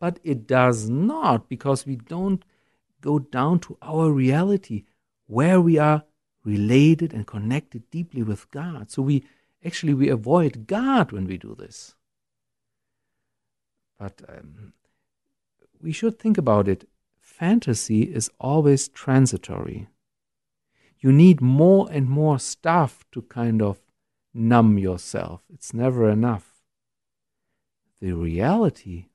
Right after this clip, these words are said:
the truth, is lasting.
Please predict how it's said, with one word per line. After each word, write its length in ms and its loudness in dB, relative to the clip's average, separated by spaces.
the 80 -20
truth, 720 -8
is 100 -20
lasting. 640 -20